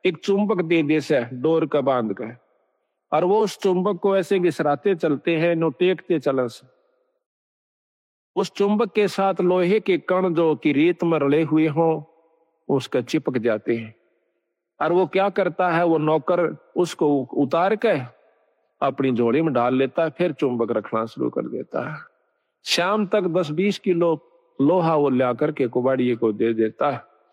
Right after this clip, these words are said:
इसी प्रकार बंदी छोड़ ने अपने नाम रूपी, वाणी रूपी चुंबक हमें दे रखा से।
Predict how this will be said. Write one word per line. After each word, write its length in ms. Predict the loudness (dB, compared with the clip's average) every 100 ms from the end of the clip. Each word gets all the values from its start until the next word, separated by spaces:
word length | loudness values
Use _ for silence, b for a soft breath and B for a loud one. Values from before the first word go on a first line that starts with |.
| _ _ _ 0
इसी 280 | 0 0
प्रकार 420 | 0 0 2 0 2
बंदी 320 | 0 2 0
छोड़ 300 | 0 0 2
ने 140 | 2
अपने 280 | 0 0 0
नाम 360 | 2 2 2 2
रूपी, 360 | 0 0 0
वाणी 380 | 2 2 2 2
रूपी 320 | 2 2 -2
चुंबक 480 | 0 -2 0 0 0
हमें 200 | 0 0
दे 160 | 2 2
रखा 360 | 0 0 -2
से। 300 | 0 -2 -2